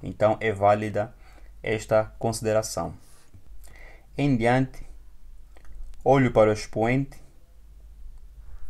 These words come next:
do logaritmando. Nesse contexto, aplicando propriedades dos logaritmos naturais, este expoente passa como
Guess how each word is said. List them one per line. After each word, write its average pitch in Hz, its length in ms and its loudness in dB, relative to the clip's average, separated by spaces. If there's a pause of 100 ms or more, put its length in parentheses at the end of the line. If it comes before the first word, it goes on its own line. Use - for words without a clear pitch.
(360)
do 104 140 -4
logaritmando. 110 920 2 (1500)
Nesse 101 160 -8
contexto, 104 360 0
aplicando 107 440 4
propriedades 104 540 4
dos 101 80 -2
logaritmos 101 560 0
naturais, 131 640 2 (480)
este 113 260 -8
expoente 123 640 -2 (880)
passa 113 320 6
como 117 420 0